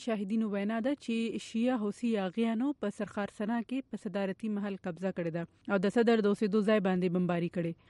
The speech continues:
د صدارتي محل په حفاظت مامور ځواکونو کمانډر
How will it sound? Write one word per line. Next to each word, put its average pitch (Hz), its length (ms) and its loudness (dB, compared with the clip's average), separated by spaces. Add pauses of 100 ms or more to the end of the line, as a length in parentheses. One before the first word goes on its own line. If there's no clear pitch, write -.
(160)
د 254 100 8
صدارتي 262 480 6
محل 269 260 6 (200)
په 208 100 6
حفاظت 208 420 4 (100)
مامور 202 340 6
ځواکونو 208 360 4 (260)
کمانډر 196 500 6